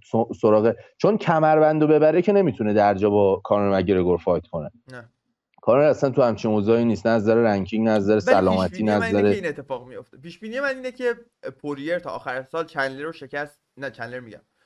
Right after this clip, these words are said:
Speaker 2: اه، اولیویرا رو شکست
Speaker 1: اولیویرا.
Speaker 2: می‌ده، خب قهرمان می‌شه، بعد تابستون سال دیگه پوریر مک‌گرگور سه واس کرمان قهرمانی لایت ویت رو می‌بینیم.
Speaker 1: ببین، من فکر می‌کنم داستین خیلی، اه،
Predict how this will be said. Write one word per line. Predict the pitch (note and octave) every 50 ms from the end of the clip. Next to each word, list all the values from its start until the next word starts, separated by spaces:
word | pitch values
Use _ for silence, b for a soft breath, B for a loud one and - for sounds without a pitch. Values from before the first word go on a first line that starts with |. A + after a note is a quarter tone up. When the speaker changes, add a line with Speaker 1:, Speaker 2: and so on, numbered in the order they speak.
| _ _ _ _ _ _ -
Speaker 2:
اه، | - C3+
اولیویرا | C3+ C3+ - D#3 D3+ D3 C#3+ C#3+ D3 D3 D#3 E3
رو | F3+
شکست | F3 - D#3 C#3+ -
Speaker 1:
اولیویرا. | D#3+ D#3+ F#2 - F3+
Speaker 2:
می‌ده، | E2+ - A#2+
خب | A#2+ - C3 C#3 D#3+ F#3 - D3
قهرمان | B2+ A#2+ B2+ C#3 C#3 C#3+ D3 D#3+ F3
می‌شه، | F#3 E3 D#3 - E3 D3+ D3+ D#3
بعد | D#3+ D3+ E3 F3 F3 F3 - _ _
تابستون | - - D#3 D3 D#3 D3 D3+ - F#3+ G#3
سال | G3+ G3+ F#3 D#3+ D3+ D3+
دیگه | D3 D3 C#3+ E3 F3 F3+ F3 F3 F3+ _ _ _ _ _ _ _ _ _ _ _
پوریر | - D3+ C#3+ C3+ C#3+ C#3
مک‌گرگور | C3+ C3 B2+ A#2+ C3+ C3+ C3 C3 D#3 D#3+
سه | D#3+ D#3+ - E3+ D#3+
واس | D3+ C#3 C3 -
کرمان | - B2+ B2 B2+ C3
قهرمانی | C3 B2 B2 B2+ A#2+ A#2+ C3+ C3
لایت | B2+ A2+ A#2 A#2+ -
ویت | B2+ A#2+ A#2+
رو | A2
می‌بینیم. | A2+ A2+ A2+ A2+ A2+ _ _ _ _ _ _ _ _ _ _ _ _ _ _ _ _ _ _ _
Speaker 1:
ببین، | D#3 F#3 A3+
من | G#3+ G3+ G3+ G3+
فکر | G3+ - A3+
می‌کنم | A3+ A3+ F#3 - A3+ A3+ A3 G3+ E3+
داستین | D3 C#3+ C#3 C3+ C3 C3+ - - - D3+ D#3+ F3 F#3
خیلی، | E3+ A2+ B2+ C#3+ C3+ C3+ C3 C3+ C#3 C#3+ D3 D3 D3+ D#3 D#3+ D3+ A#2+ - - _ _ _ _ _ _ _ _ _ _ _ _
اه، | - - G2+ G#2 G2+ G2+ G2+ G2+ G2+ G2+ G2 G2 F#2+ F#2 F#2 F#2